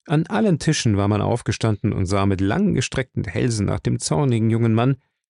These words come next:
der sich wütend gegen die beschwichtigenden Kellner wehrte.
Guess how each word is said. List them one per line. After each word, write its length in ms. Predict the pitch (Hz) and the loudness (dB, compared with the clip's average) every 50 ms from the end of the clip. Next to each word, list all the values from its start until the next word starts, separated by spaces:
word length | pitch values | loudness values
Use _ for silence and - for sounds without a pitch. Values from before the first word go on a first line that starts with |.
| _ _ | _ _
der 80 | - 110 | -6 -2
sich 240 | 104 117 - - 117 | -2 -2 -2 0 0
wütend 380 | 147 202 220 180 170 151 139 | 2 2 2 2 2 0 0
gegen 200 | 127 127 117 120 | 0 0 0 0
die 60 | 113 117 | 0 0
beschwichtigenden 880 | 117 123 - - 131 135 - - - 120 113 117 113 110 113 117 123 | -2 -2 -2 -2 -2 -4 -4 -4 -4 -2 0 2 2 2 2 2 0
Kellner 380 | - - 98 98 98 104 117 117 | 0 -2 -2 0 0 0 0 0
wehrte. 340 | 92 82 80 - - - | -2 -4 -4 -6 -8 -12